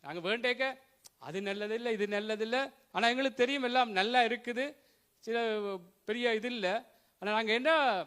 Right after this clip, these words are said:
வேண்டணும்? இப்ப நல்லதில்ல, நல்லதில்ல என்று பொய் சொல்றோம். விக்கும் பொழுதும்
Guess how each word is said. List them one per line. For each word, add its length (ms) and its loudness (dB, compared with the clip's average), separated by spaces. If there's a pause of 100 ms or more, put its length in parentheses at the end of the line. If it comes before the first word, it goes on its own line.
(280)
வேண்டணும்? 480 2 (140)
இப்ப 160 -10
நல்லதில்ல, 640 4
நல்லதில்ல 680 4 (840)
என்று 180 -4
பொய் 380 10
சொல்றோம். 380 2 (1040)
விக்கும் 380 -4
பொழுதும் 460 2